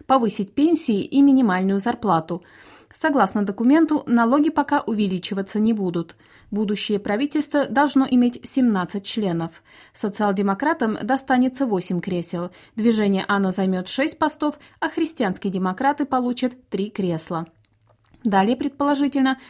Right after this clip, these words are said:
президент Милош Земан назначит главу социал-демократов Богуслава Соботку премьер-министром. В том случае, если президент Милош Земан откажется назначить на должность министра кого-либо из выдвинутых кандидатов,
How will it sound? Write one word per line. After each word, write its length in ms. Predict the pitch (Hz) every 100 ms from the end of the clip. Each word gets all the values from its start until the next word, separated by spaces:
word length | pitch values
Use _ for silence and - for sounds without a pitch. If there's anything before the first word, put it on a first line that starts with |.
| _
президент 460 | - 262 254 262 226
Милош 320 | 247 247 233
Земан 320 | 233 226 233 240
назначит 580 | 294 285 233 196 214
главу 300 | 202 214 196
социал-демократов 960 | 190 190 - 180 180 180 175 269 302 294 - - _
Богуслава 460 | 247 254 254 240
Соботку 560 | 240 254 226 226 - 240 - _
премьер-министром. 1120 | 226 214 180 175 185 190 170 - - 165 165 185 _ _ _ _ _ _ _ - - -
В 100 | -
том 200 | 302 330
случае, 460 | - 285 202 - 190
если 260 | 185 226 269
президент 560 | 247 254 240 226 208
Милош 240 | 254 247 269
Земан 400 | 254 196 170 -
откажется 540 | 247 - 208 196 -
назначить 640 | 190 202 202 196 185 185 _ _ -
на 120 | 220
должность 500 | 220 196 190 190 -
министра 460 | 214 208 190 -
кого-либо 500 | 190 233 220 196 175
из 260 | 185 - 208
выдвинутых 600 | 220 202 185 185 180 185
кандидатов, 720 | - 190 196 254 349 180 185